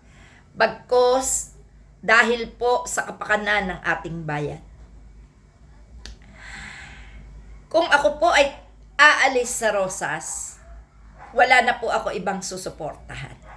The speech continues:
Ano po? At tama po kayo. Hindi po talaga dapat magpaasa sa tao. Kaya nga po, hindi rin ako nawala ng pag-asa na balang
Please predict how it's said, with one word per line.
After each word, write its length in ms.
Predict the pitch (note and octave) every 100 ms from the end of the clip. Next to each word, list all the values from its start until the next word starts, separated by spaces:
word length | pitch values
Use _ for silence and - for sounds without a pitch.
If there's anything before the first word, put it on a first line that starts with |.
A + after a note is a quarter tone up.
| - - - - - - - - -
Ano 40 | D3
po? 240 | F3+ E3 - - - - - - - - - - -
At 160 | A3+
tama 400 | A3+ A#3+ B3+ B3
po 80 | B3 -
kayo. 320 | A3+ G#3 C#3+ - _ _ _ _ - - - - -
Hindi 320 | - G#3+ B3
po 160 | - C4+
talaga 320 | B3 A#3 A3
dapat 480 | G#3+ G#3 G#3 A3 G#3+
magpaasa 640 | G3+ E3 - - F#3+ F#3+
sa 240 | F#3+ F3+ -
tao. 320 | D#3+ A2 - - - - - - - - - - - - - - -
Kaya 320 | G#3 A#3 A3+
nga 320 | G#3 G3+ -
po, 400 | A3 A#3+ A#3 - - - - - _ - -
hindi 320 | G#3 A3 C4
rin 160 | C#4+ C#4 C4
ako 160 | A#3+
nawala 400 | A#3 A3+ G#3 A#3
ng 160 | A3+ G3+ -
pag-asa 880 | F3+ - A2 G3+ - G3+ D#3 D3 - _ - - - - - _ _ _ -
na 160 | F#3+ G#3
balang 320 | C4 C#4+